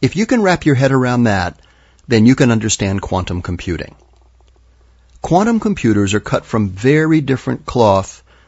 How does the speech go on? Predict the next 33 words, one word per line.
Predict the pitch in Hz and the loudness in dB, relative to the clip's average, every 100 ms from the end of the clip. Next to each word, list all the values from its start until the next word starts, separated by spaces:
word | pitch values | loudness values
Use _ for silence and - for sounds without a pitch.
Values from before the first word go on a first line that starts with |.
| - | -4
than | 104 | -2
their | 101 | 0
binary | 95 92 90 87 | -2 -4 -4 -6
cousins. | 87 80 71 - - - _ _ _ _ _ _ | -8 -10 -10 -12 -16 -18 _ _ _ _ _ _
Instead | 139 131 175 196 | 0 2 4 2
of | |
using | 170 165 151 135 | 4 2 4 2
discrete | 110 - - 135 151 - - | 2 -2 0 0 0 -4 -2
two-value | 131 135 117 120 120 | 0 2 2 0 -2
bits, | 120 - - - - - _ - - 117 | -4 -6 -8 -10 -12 -16 _ -20 -2 2
they | |
rely | 117 113 117 135 | 4 4 4 4
on | 147 151 | 2 0
something | - 98 110 101 | 0 -2 -2 -4
called | - 104 | -4 -6
a | 113 | -6
quantum | - - 156 165 151 107 95 | -10 -6 -2 -2 -2 -4 -2
bit, | 92 - - _ | -4 -6 -12 _
or | - 95 | -10 -8
a | 95 | -8
qubit | - - 151 98 - | -8 -2 -2 -2 -8
for | - - | -12 -12
short. | - 117 - - - _ _ _ _ - | -6 -4 -4 -8 -20 _ _ _ _ -6
So | - 143 | 2 2
think | 131 - 208 226 | 2 0 2 2
back | 156 147 | 0 0
to | 151 | -2
Schrodinger's | 135 - 113 104 98 92 | -4 0 0 0 -4 -6
cat, | - 98 90 110 | -6 -6 -6 -4
which | 104 - | -4 -2
is | 104 | -4
both | - 107 92 92 | -4 -4 -6 -6
dead | 107 131 156 156 | 0 2 2 -2